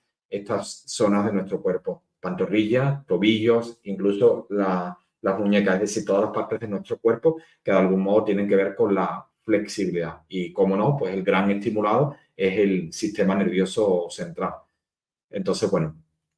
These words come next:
es muy importante, por, por lo tanto, que trabajemos bastante en anclarnos a la madre tierra. Es decir, importante, pues, que activemos nuestro cuerpo. Si podemos activar nuestro cuerpo, pues, practicando qigong,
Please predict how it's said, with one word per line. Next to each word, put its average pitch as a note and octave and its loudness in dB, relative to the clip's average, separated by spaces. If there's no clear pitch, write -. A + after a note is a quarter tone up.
es F#2+ 2
muy A2+ 4
importante, A2 4
por, A2 -2
por A2+ 6
lo A2 8
tanto, A#2 4
que F2+ 4
trabajemos G2+ 2
bastante G#2+ 0
en F#2+ 0
anclarnos G#2 0
a A#2 4
la G2 4
madre G2 2
tierra. G#2 2
Es - -14
decir, G2+ 0
importante, G2+ 0
pues, F#2+ 0
que - 0
activemos G#2+ 2
nuestro A2+ -4
cuerpo. G2 0
Si - -10
podemos F#2+ 0
activar G#2 -2
nuestro G2+ -2
cuerpo, B2+ 2
pues, F2 4
practicando F2+ -2
qigong, A#2+ 2